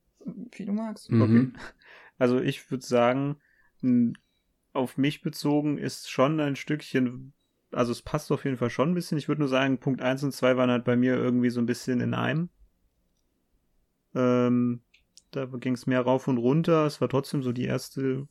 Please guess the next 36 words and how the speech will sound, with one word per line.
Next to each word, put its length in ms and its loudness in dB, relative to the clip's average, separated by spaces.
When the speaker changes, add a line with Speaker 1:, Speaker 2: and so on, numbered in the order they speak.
Speaker 3:
große 320 -2
Liebe, 520 -2
so 200 -4
meine 200 0
erste 240 -4
Beziehung. 600 -4
Ähm, 680 -2
und 520 -2
das 360 -4
mit 520 -8
Nora 640 2
würde 260 2
ziemlich 320 0
gut 180 0
auf 180 -4
Punkt 240 -10
drei 300 -4
eigentlich 300 -4
<laughs> 80 -12
dann 100 2
zu-, 300 -6
zustimmen, 560 4
weil 180 4
es 160 -6
ja 100 2
schon 260 0
ziemlich 260 0
aus 120 0
dem 80 0
Nichts 320 -2
kam, 380 0
aber 520 -2
ziemlich 380 4
schmuf 520 6
läuft, 460 2
ne? 260 -4